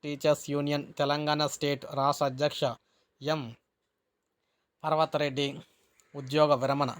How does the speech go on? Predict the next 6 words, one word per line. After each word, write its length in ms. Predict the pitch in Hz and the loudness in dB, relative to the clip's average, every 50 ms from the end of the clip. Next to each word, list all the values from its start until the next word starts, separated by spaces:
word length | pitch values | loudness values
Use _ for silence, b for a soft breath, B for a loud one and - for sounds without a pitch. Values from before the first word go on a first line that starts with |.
| - - | 0 2
కార్యక్రమానికి 600 | 139 139 143 131 - 143 143 139 143 139 135 131 - | 4 4 4 4 2 0 0 2 0 -2 -2 -4 -4
సీతక్క 320 | 143 135 - 139 135 - 139 - 131 | -4 -2 -2 -2 -4 -4 -2 0 0
హాజరయ్యారు. 520 | 131 123 120 127 131 127 123 123 139 175 208 233 - _ _ _ _ _ _ - 151 | 0 0 0 -2 -4 -2 -2 0 0 0 -2 -2 -6 _ _ _ _ _ _ -14 -8
ఉపాధ్యాయ 560 | 147 - 160 151 156 147 147 156 151 151 151 151 147 135 135 - - - 135 | -2 2 4 4 4 2 2 4 6 6 8 8 6 4 2 -4 -12 -12 -10
విద్యారంగ 500 | 139 127 127 147 151 147 151 151 151 147 143 131 | -10 -6 0 2 2 4 4 2 2 2 2 2
అభివృద్ధిలో 380 | 131 135 139 127 156 170 165 | 2 -2 -4 2 4 6 6